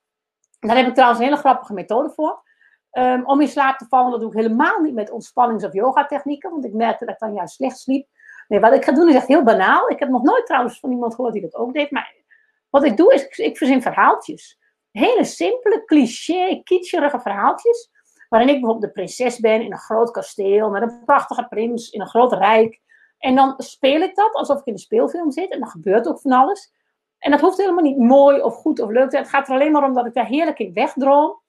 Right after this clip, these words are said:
Nou, dan slaap ik in no time. En ik ben dat eigenlijk als kind al gaan doen. Dat ik allerlei verhaaltjes verzon waarin ik de held was. En, eh, vaak slaap ik dan, als ik dat, zet ik dus het verhaaltje van gisteravond, zet ik als het ware weer op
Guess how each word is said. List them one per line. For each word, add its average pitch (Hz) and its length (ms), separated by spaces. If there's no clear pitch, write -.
Nou, 196 200
dan 208 100
slaap 208 320
ik 185 80
in 185 100
no 180 180
time. 233 360
En 262 100
ik 285 120
ben 302 120
dat 262 100
eigenlijk 262 300
als 247 140
kind 403 240
al - 120
gaan 185 160
doen. 277 180
Dat 240 120
ik - 20
allerlei 262 260
verhaaltjes 226 580
verzon 220 320
waarin 202 240
ik 214 120
de 185 80
held 208 220
was. 330 380
En, 262 280
eh, 247 180
vaak 262 280
slaap 262 280
ik 220 60
dan, 233 180
als 233 140
ik 220 60
dat, 254 360
zet 247 300
ik 247 100
dus 233 120
het 214 140
verhaaltje 254 480
van 233 100
gisteravond, 240 500
zet 233 140
ik 233 100
als 202 140
het 233 80
ware 214 160
weer 202 200
op - 320